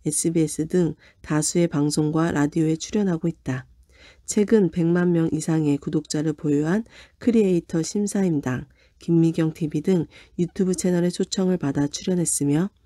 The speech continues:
그의 출연 영상들은 총 조회수 이백만 회를 넘기며 큰 화제를 모았다. 처음부터 그의 삶이 순탄했던 것은 아니다. 아버지의 사업 실패와 빚,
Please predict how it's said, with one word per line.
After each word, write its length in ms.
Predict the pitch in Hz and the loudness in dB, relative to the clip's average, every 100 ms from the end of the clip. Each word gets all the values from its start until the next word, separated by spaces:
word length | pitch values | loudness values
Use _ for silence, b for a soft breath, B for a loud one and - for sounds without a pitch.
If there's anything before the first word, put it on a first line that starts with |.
| b b b | b b b
그의 280 | - 175 170 | -2 2 2
출연 380 | - - 208 180 | 0 -2 2 2
영상들은 760 | 151 160 175 170 151 165 170 - b b | 2 0 0 0 0 2 0 -2 b b
총 300 | - 233 226 | 0 2 2
조회수 600 | - 156 151 147 - 151 - | 0 0 0 0 0 0 2
이백만 540 | 156 175 175 170 180 | 0 2 2 2 2
회를 240 | 165 156 | 0 0
넘기며 600 | 151 147 147 143 147 190 208 | -2 -2 -2 0 2 0 -4
큰 220 | - 226 | -2 0
화제를 440 | 220 220 220 196 151 | 2 0 -2 -2 0
모았다. 520 | 147 143 - 127 135 _ _ _ _ _ _ _ _ B B B B - | 0 -4 -6 -10 -10 _ _ _ _ _ _ _ _ B B B B 0
처음부터 720 | 208 202 196 - 202 180 - | 2 2 0 -2 -2 -2 -4
그의 260 | - 175 | 0 0
삶이 340 | 175 175 170 185 | 2 0 0 0
순탄했던 720 | - 220 226 214 202 196 185 | 0 -2 0 0 0 -2 0
것은 300 | 156 - 147 | -2 -2 -2
아니다. 500 | 151 151 147 147 - _ _ B B B B | 0 -2 -2 -6 -8 _ _ B B B B
아버지의 560 | 165 170 175 - 175 | -2 2 0 2 0
사업 340 | 175 202 196 - | 0 -2 -2 -4
실패와 600 | - 226 - 196 185 202 | -2 -2 0 -2 -2 -4
빚, 260 | - 143 | -2 -4